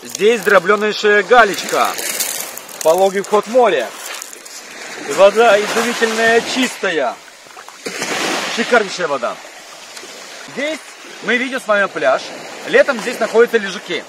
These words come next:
Сейчас это весна. И все заполнено туристами. Можно на камушках позагорать. Здесь работают ресторанчики, где можно поесть. Салатики, супчики, мясо, рыбу, выпить хо-, холодные напитки,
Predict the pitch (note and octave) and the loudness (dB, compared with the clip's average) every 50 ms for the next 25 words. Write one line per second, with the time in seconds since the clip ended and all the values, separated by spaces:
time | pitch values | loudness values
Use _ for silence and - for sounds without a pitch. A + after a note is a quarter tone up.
0 | - - - G#3 - D4 C#4+ A#3 A#3+ - A3+ G3+ - - - D#3+ C#3+ G2+ - - | -16 -14 -12 -8 0 0 0 0 0 -4 -2 -2 -2 -4 -2 -2 -2 -2 -2 -4
1 | - - - - - - - - - G3 - D#4 C#4 C4+ - B3+ B3+ A#3+ A#3+ A#3 | -6 -6 -6 -6 -8 -8 -8 -8 -8 -6 -4 -2 -2 -2 0 0 0 0 0 -2
2 | A3+ A#3+ A#3+ C4 C4 C4+ - - A3+ G#3+ F#3+ - - - C3 A2+ G2+ F#2 - - | -2 -2 0 2 0 0 0 -2 -4 -4 -4 -6 -6 -8 -8 -8 -8 -14 -16 -16
3 | - - - - - - - - - - - - - - - - - - - - | -16 -16 -16 -18 -20 -20 -20 -20 -18 -18 -18 -18 -18 -16 -16 -16 -14 -14 -10 0
4 | G3+ A3+ A#3 G3 A3 G#3+ G#3 F#3 - F#3 F3 F3 F#3 - A3 G#3 G3 A3+ G3+ A#3 | 2 2 2 2 2 0 0 4 6 4 4 4 0 -2 -2 0 0 0 0 2
5 | A3+ A#3 A#3+ A#3+ C4+ C#4 - - - - - - G#3 C4+ - C#4 B3 A3 B3 C#4+ | 6 6 8 8 8 4 2 -4 -14 -14 -14 -10 -8 -6 -4 -2 -2 0 0 -2
6 | C4+ A#3+ G3 B3+ A#3 - C#4 C4 A3+ G3 F#3 E3+ - - - G3 F#3 - - - | -2 -2 -6 -6 -4 2 2 4 4 4 2 0 -6 -10 -10 -12 -12 -12 -16 -18
7 | - - C#3+ E3+ F3+ F3+ F#3 F3+ D3+ E3 E3 D3 - - - - - - F#3+ G#3 | -14 -4 0 0 2 2 2 0 2 0 -2 -2 -2 -6 -18 -10 2 4 4 4
8 | F3+ C3+ B2 C#3+ F3 - - - - - - - - - - - - - - - | 4 0 -6 -6 -8 -10 -14 -16 -18 -18 -18 -18 -18 -16 -16 -16 -14 -14 -12 -12
9 | - - - - - - - - - C#4 C4+ B3 A3 A3 - - - G#3+ G#3+ - | -10 -10 -10 -8 -8 -8 -6 2 2 4 6 8 8 6 6 2 -8 -10 -8 -4
10 | - B3+ B3+ G#3 - - G#3+ - A3 G#3+ G3+ G#3+ G#3+ G#3 G#3 - - F#3+ F3+ E3 | 0 0 0 0 0 -6 -10 -8 -8 -8 -4 0 2 2 0 0 0 2 2 2
11 | E3 F#3+ G#3 G3+ F3 D#3 F#3 F#3 E3 G3+ B3+ - A#3+ A3 - - F3 G3 G3+ G3 | 2 2 -2 -4 -2 0 0 0 0 0 -4 -4 -4 -10 -8 -4 -2 0 0 0
12 | F3+ - G3+ G#3 A#3 A#3 A3 G#3 F#3+ F3+ F3 - G#3+ A3 F3+ | 0 0 2 4 4 4 2 2 0 0 0 0 -2 -6 -6